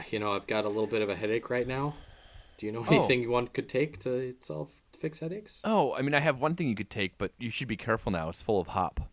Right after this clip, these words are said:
Speaker 1: Oh, <laughs> okay.
Speaker 2: What I'm
Speaker 1: I'll
Speaker 2: talking
Speaker 1: be
Speaker 2: about is
Speaker 1: fine.
Speaker 2: this delicious I P A I'm drinking right now. <laughs>
Speaker 1: Oh, is that what the, <laughs> okay.
Speaker 2: So, uh, we're on minute eleven,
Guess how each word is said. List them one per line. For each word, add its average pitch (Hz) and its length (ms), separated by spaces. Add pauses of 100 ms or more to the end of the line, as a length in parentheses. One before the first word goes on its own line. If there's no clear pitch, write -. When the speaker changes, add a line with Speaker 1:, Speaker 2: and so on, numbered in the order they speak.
(200)
Speaker 1:
Oh, 101 480 (100)
<laughs> - 40
okay. 107 380 (1040)
Speaker 2:
What 147 200
I'm 139 80
Speaker 1:
I'll 127 60
Speaker 2:
talking 147 240
Speaker 1:
be 139 60
Speaker 2:
about 110 180
is - 80
Speaker 1:
fine. 80 80
Speaker 2:
this - 260 (300)
delicious 156 520
I 131 160
P 123 220
A 135 140
I'm 104 120
drinking 98 340
right 92 160
now. 95 300 (140)
<laughs> 160 100 (760)
Speaker 1:
Oh, - 200
is - 140
that - 140
what - 120
the, - 120
<laughs> - 240
okay. 240 920
Speaker 2:
So, 180 500
uh, 147 320
we're 160 120
on 170 160
minute 185 260
eleven, 127 560